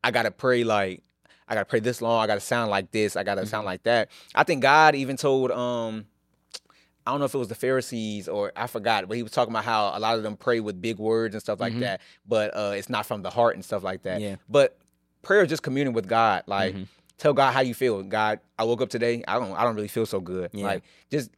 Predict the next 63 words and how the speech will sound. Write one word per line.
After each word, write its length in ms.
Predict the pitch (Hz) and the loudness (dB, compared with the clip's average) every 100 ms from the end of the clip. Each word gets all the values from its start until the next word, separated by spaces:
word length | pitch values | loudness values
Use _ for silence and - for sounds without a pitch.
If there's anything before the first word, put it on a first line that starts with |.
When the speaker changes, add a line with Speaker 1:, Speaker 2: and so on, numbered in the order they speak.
| _ 139 | _ 2
Speaker 1:
like, 240 | 139 160 | 4 4
like 220 | 135 143 180 | 4 4 6
having 220 | 175 175 | 6 6
a 40 | |
Speaker 2:
Relationship. 20 | - | 4
Speaker 1:
friend, 180 | 202 175 | 4 6
it's 80 | 165 | 6
a 40 | |
Speaker 2:
Yeah. 60 | 156 | 10
Speaker 1:
relationship. 600 | 160 180 151 151 107 - - - | 10 10 6 2 2 0 -20 -4
And 100 | 131 | 2
I 80 | 143 | 2
think 140 | 151 160 | 4 2
that's 120 | 156 | 2
the 80 | - | 2
part 260 | - 147 131 | 4 4 4
that 160 | 107 | -4
people 280 | 156 147 123 | -4 -2 0
miss 240 | 110 120 107 | 2 -2 -2
because 240 | 104 104 | -4 -4
people 320 | - 135 120 113 | -4 -4 -2 2
automatically 520 | 123 117 123 117 110 | 2 4 0 -2 -6
think, 280 | - 110 - _ _ | -8 -8 -10 _ _
when 100 | 101 | -6
I 20 | |
think 140 | 127 127 | -4 -4
of 60 | - | 0
prayer, 300 | 151 131 110 | 4 4 2
I 60 | 110 | -2
think 160 | 113 104 | -6 -6
of 80 | |
asking 360 | 95 123 120 117 | -2 -2 -2 -4
God 240 | 113 110 | -2 -2
for 60 | 110 | -4
something, 380 | 104 95 87 85 | -10 -12 -14 -6
asking 240 | 107 113 104 | -4 -2 -2
God, 180 | 101 98 | -4 -4
Speaker 2:
Mm-hmm. 100 | 113 | -6
Speaker 1:
"Do 60 | |
this, 280 | 110 104 - - | -4 -6 -8 -10
uh, 120 | 101 | -8
make 180 | 98 113 | -6 -6
a 40 | |
way 120 | 107 110 | -4 -4
for 60 | 92 | -4
this," 220 | 110 - | -6 -6
and 60 | |
stuff 160 | 82 95 | -10 -8
like 160 | 87 - | -8 -8
that, 220 | 90 87 - - | -8 -8 -18 -18
instead 200 | - 143 | -2 0
of 40 | 117 | 0
just 100 | 135 | -6
communing 300 | 120 139 120 | -4 -4 -4
with 140 | 95 - | -6 -8
God. 320 | 87 80 80 _ _ _ _ | -8 -8 -14 _ _ _ _
Like, 120 | 107 | -2
Speaker 2:
Bro. 60 | 107 | 2
Speaker 1:
God, 280 | 123 117 110 | 2 2 0
like, 200 | 131 - _ _ - | -2 -4 _ _ -4
it's 140 | 160 | -2
this, 180 | 151 113 | -2 -2
uh, 260 | 135 131 | 2 2